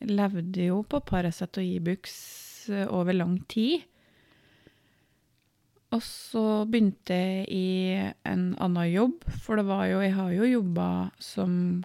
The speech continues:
kognitiv terapeut selvstendig i flere år. Så var det ting som gjorde til at jeg måtte søke meg en fast jobb, eh, hvor jeg da kjente at det ble mer på en måte sånn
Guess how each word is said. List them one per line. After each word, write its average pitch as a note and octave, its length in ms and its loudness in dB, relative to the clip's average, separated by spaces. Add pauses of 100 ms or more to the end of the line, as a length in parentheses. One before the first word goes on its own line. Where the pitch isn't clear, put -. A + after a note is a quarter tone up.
kognitiv E3+ 560 0
terapeut F3 480 -2
selvstendig F3 800 0 (240)
i E3+ 40 2
flere E3 380 0
år. A3+ 320 0 (800)
Så - 160 -6
var F#3 160 4
det F#3+ 160 0
ting F#3 160 0
som F#3+ 160 0
gjorde F3 320 2
til E3+ 160 -2
at E3 160 -4
jeg E3+ 80 2
måtte F3 380 -4 (760)
søke F3 420 -6
meg E3 120 0
en E3 180 -2
fast - 320 -8
jobb, C4+ 240 -2 (1040)
eh, G3+ 320 0 (320)
hvor A3+ 160 2
jeg B3+ 160 0
da G3+ 480 0 (1160)
kjente G#3+ 420 0
at - 120 -10
det F#3 140 0 (220)
ble G3+ 120 4 (680)
mer F3 400 4
på G#3+ 80 -2
en G3 100 2
måte E3+ 480 -4
sånn F3 260 2